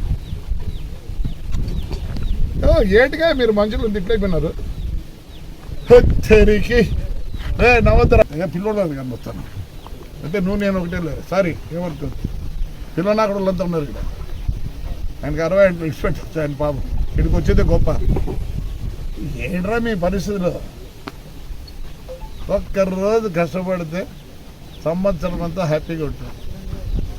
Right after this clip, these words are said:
ఈసారి నేను ఒప్పుకోను. ప్రతి ఒక్కరు ఈ కడియాల మీద బతికే వాళ్ళంతా నేను తిరుగుతా. రండి, మీరందరూ రండి,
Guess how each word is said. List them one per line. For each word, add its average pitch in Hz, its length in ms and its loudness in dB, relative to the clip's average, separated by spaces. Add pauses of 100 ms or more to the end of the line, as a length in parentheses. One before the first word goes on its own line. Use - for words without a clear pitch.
(160)
ఈసారి 190 300 2
నేను 175 180 -2
ఒప్పుకోను. 175 360 -2 (1600)
ప్రతి 180 320 4
ఒక్కరు 208 340 6
ఈ 202 340 6
కడియాల 202 420 6
మీద 196 320 4
బతికే 190 360 4
వాళ్ళంతా 196 580 6 (840)
నేను 175 200 -2
తిరుగుతా. 196 680 0 (1200)
రండి, 190 260 -2
మీరందరూ 180 480 2
రండి, 165 200 -4